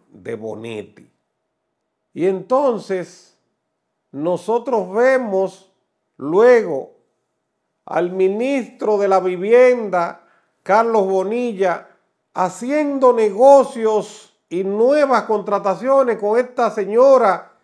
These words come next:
que reconoció en el caso Medusa que hizo manejos no muy claros con el Estado, y vemos al ministro de la Vivienda, Carlos Bonilla,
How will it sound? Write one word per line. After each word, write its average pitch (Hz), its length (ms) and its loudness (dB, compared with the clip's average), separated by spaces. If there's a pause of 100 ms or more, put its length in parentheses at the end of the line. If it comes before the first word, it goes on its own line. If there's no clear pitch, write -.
(120)
que 226 220 6
reconoció 233 1040 2
en 233 140 0
el 202 220 -2
caso 254 400 2
Medusa 208 880 -2
que 190 180 0
hizo 220 680 -2 (180)
manejos 214 1300 2 (760)
no 220 360 4
muy 269 220 -4
claros 233 680 2
con 190 240 -2
el 185 80 0
Estado, 226 840 0 (400)
y 135 100 -8
vemos 196 480 -2
al 170 140 -2
ministro 185 1040 -2 (100)
de 156 320 -4
la 151 100 -2
Vivienda, 170 760 0
Carlos 180 300 0
Bonilla, 175 680 -4